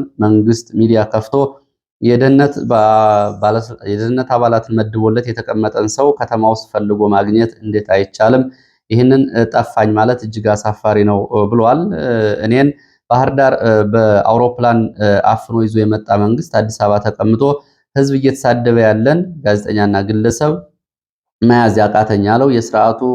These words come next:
የውድቀቱ ማሳያ ነው። የጸጥታ አካል ብቻ ሳይሆን የስርዓቱ ውድቀት ማሳያ ነው ብሏል። «ጎበዜ ሳይን ከጅቡቲ ያመጣሁ» ያለው መንግስት ላፍቶ ሞል እንግዲህ በዚሁ አቶ ዮሐንስ የጋዜጠኛውን አድራሻ መናገራቸው ነው።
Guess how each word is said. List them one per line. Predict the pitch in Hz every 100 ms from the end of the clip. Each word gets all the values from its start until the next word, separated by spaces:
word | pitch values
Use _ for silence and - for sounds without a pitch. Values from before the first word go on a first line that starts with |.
| - 104
የውድቀቱ | 107 110 113 - 110 107
ማሳያ | 104 110 107 104 107
ነው። | 131 135 - _ _
የጸጥታ | 117 127 123 127
አካል | 123 117
ብቻ | 110 110 107
ሳይሆን | 110 120 127
የስርዓቱ | 113 101 101 101
ውድቀት | 98 - 110 104
ማሳያ | 98 101 - 101 98 101
ነው | 101
ብሏል። | 101 117 117 143 143 - 107 98
«ጎበዜ | 110 117 127
ሳይን | 127 131 131
ከጅቡቲ | 131 104 104 101 107
ያመጣሁ» | 95 98 - 95 90
ያለው | 92 92 92 92
መንግስት | 117 127 170 - _ - - -
ላፍቶ | 101 120 - - 120
ሞል | 127 220 -
እንግዲህ | _ 113 101
በዚሁ | 95 92 101 104 98 - 92 95
አቶ | 98
ዮሐንስ | 98 98 98 117 117 - 98 95 95
የጋዜጠኛውን | 98 95 92 95 98 107 104 104 104 98 92
አድራሻ | 95 98 95
መናገራቸው | 95 101 110 120 123
ነው። | 147